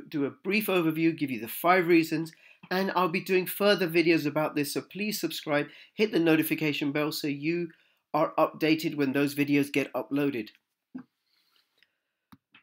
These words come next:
So why I think equity, Equi Capital will be a success. One, because of what Equi, Equi Capital does. Two, because of who is investing in it.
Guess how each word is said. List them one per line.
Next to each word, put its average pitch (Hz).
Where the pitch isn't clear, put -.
So -
why 214
I 240
think 214
equity, 185
Equi 185
Capital 160
will 143
be 139
a 135
success. -
One, 190
because 196
of 151
what 151
Equi, 147
Equi 143
Capital 139
does. 143
Two, 233
because 160
of 156
who 190
is 156
investing 139
in 110
it. 160